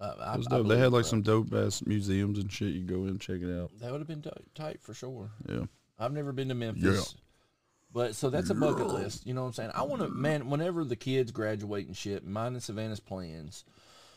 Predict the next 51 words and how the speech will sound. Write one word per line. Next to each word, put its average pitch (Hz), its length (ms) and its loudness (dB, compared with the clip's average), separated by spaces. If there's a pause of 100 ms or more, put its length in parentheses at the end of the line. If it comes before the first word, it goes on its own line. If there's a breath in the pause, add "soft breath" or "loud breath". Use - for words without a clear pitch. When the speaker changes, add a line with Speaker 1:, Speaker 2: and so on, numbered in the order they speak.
(220 soft breath)
Speaker 1:
are 95 180 0
for - 280 -8
her 127 180 2
and 120 80 -2
I 110 200 -2
to 107 80 -4
have 101 180 -4
an 95 60 -6
R 110 220 -2
V, 107 260 -4
bro, 104 420 -4 (580)
and 101 200 -6
just 98 200 -6
fucking 95 300 -4
travel. 53 460 -10 (520)
You 107 80 -10
know 113 80 -4
what 110 60 -4
I'm 107 80 -6
saying? 117 160 -4
I've 135 160 -2
got 131 160 2
family 120 340 0
out 82 200 -2
west. 123 500 2
I've 101 140 -4
got - 180 -4
fucking 82 460 -6 (420 soft breath)
people 135 240 2
in 120 60 2
Arizona, 135 520 4
California, 131 640 2
Speaker 2:
Bro. 131 200 8
Speaker 1:
Texas. 135 760 0
I 117 60 -2
wanna 139 220 -2
just 104 180 -6
go. 101 240 -2
Speaker 2:
I 135 60 2
didn't 139 180 6
tell 123 160 6
you. 117 140 8
I 120 40 4
got 135 120 8
a, 95 140 8 (1080 loud breath)
I 104 60 -2
came 113 200 4
home 110 160 4
for 104 140 -2
lunch 98 320 0
today, 110 320 0